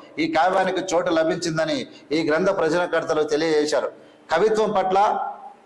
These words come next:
కవి-, కవి-, కవిత్వం పట్ల, కవిత్వ ప్రయోజనం పట్ల చంద్రారావు స్పష్టమైన అభిప్రాయాలను ప్రకటించాడు. పీడితుల దుఃఖ, దుఃఖ విముక్తికి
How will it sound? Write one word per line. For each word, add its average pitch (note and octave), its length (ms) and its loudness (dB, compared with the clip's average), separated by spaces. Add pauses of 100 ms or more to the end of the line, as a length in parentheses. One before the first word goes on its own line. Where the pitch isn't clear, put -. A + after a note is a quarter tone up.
(640)
కవి-, F3+ 220 4
కవి-, D#3 600 2
కవిత్వం G3+ 340 4
పట్ల, F#3+ 520 2 (240)
కవిత్వ G#3 320 4
ప్రయోజనం G3 560 2
పట్ల F3 300 2 (100)
చంద్రారావు F3 420 4
స్పష్టమైన F3+ 580 0
అభిప్రాయాలను E3+ 580 4
ప్రకటించాడు. D3 560 -2 (420)
పీడితుల G3+ 380 2
దుఃఖ, E3+ 440 2 (280)
దుఃఖ F3 580 0
విముక్తికి F#3 920 0